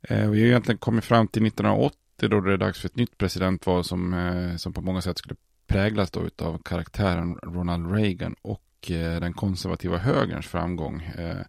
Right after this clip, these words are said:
och också då som spegelvänt då lite desillusionerade liberaler i, i form av demokraterna och så vidare. Eh, innan vi kikar närmare på, på just själva presidentvalet och Reagan och, och hoppar in på åttiotalet så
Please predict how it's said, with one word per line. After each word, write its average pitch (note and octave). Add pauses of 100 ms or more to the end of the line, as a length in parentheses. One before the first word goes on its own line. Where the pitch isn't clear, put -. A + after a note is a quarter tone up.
(120)
och -
också E2+
då E2+ (220)
som E2+
spegelvänt F2
då F2
lite E2+ (140)
desillusionerade F2 (120)
liberaler F#2 (220)
i, -
i -
form F2
av E2+
demokraterna F2+
och F#2
så -
vidare. F#2 (300)
Eh, G#2+ (460)
innan C#3
vi C3
kikar -
närmare C#3+
på, A2+
på G#2
just G2+
själva G2+
presidentvalet G#2
och F2+
Reagan G2+
och, F2+
och F#2
hoppar F#2+
in G#2
på F2+
åttiotalet G#2
så F2+